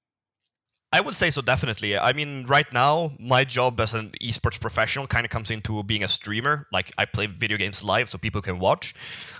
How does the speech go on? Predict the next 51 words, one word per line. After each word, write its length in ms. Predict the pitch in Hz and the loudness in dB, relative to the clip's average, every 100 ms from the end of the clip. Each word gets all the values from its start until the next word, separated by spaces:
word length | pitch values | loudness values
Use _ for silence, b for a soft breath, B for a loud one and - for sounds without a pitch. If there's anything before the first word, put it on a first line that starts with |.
| B | B
because 400 | 131 123 - - | 4 6 2 2
we 80 | 135 | 6
have 140 | 131 - | 6 6
transfer 340 | 127 127 143 | 2 2 2
windows, 300 | 139 139 143 | 2 2 2
just 180 | 147 - | 0 -2
like 140 | 131 | -4
in 60 | 139 | -2
real 120 | 143 | -2
sports. 420 | - 135 - - - _ _ _ _ _ - - | 0 2 4 2 -2 _ _ _ _ _ -18 -2
I 80 | 120 | 0
can't 220 | - 131 | 2 2
just 140 | 135 - | 2 2
go 100 | 131 | 2
join 240 | 127 123 | 2 2
another 200 | 123 123 | 2 2
team 260 | 113 127 113 | 0 -2 0
whenever 240 | 113 104 | 0 0
I 80 | 104 | 0
want 240 | 113 120 | -2 -4
to. 180 | 98 98 | -2 2
I 60 | 104 | 6
have 180 | 113 104 | 4 4
to 60 | |
wait 200 | 104 110 | 0 0
until 160 | 98 101 | 0 -4
the 60 | 101 | -2
transfer 280 | 107 98 | -4 -4
window 240 | 101 101 107 | -8 -4 -2
opens. 380 | 120 92 - - B B | -2 -4 -8 -12 B B
And 400 | - 113 110 113 - | 0 2 0 -4 0
I 120 | 131 | 2
would 100 | 165 | 4
say 140 | 160 139 | 2 2
that 100 | 120 | 0
th-, 120 | 117 | -4
there's 200 | - 113 | -2 -2
an 80 | 113 | -2
increasing 520 | 113 - 123 110 104 | -6 -4 -2 -2 -2
viewership, 520 | 98 127 131 - 101 - - 123 | -2 0 2 0 -2 -4 -4 -4
especially 420 | - 113 - 113 | 0 0 0 -2
for 140 | 110 | -2
individual 440 | 104 95 117 110 104 | -4 -2 -4 -4 -6
streamers, 420 | - 80 - - B B | -6 -12 -10 -10 B B
but 140 | 120 127 | -2 4
also 300 | 135 170 185 | 4 4 2
for 160 | - 139 | 0 -2
the 100 | 113 | 0
big 220 | 107 - | -2 -2
tournaments. 440 | 123 165 95 92 | -2 -2 -6 -4
And, 300 | 101 110 101 | -2 -4 -6